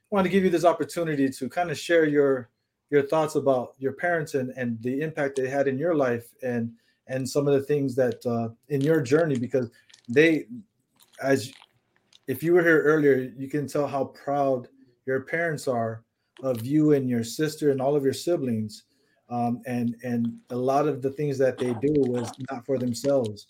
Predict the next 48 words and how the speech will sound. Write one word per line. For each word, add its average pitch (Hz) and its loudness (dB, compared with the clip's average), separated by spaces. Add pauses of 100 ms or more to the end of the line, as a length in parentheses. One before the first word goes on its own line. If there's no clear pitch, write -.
(360)
but 127 -2
it 127 -2
was 127 -4
for 127 -2
the 113 -2
betterment 135 2
of 113 -2
their 113 -2
children 135 0
and 117 2
their 113 0
future. 135 -2
And 113 -2
so 120 -2 (420)
now 147 0
it's, 147 -4
it's 143 -4
nice 151 0
to 143 -4
get, 139 6 (120)
you 135 -4
know, 123 -4
just 156 -4
your 143 6
take 151 0
on, 127 -2 (280)
on 139 -4
your 143 2
parents. 147 -2
Like, 123 -6 (140)
what 151 -2
do 165 -2
they 151 4
mean 151 0
to 131 4
you, 139 2
and 113 0 (500)
how 143 0
have 139 -2
they 135 4
helped 139 0
you 151 0
to 131 -4
be 120 -4
successful 123 -6
in 120 0
your 135 -2
journey? 104 -6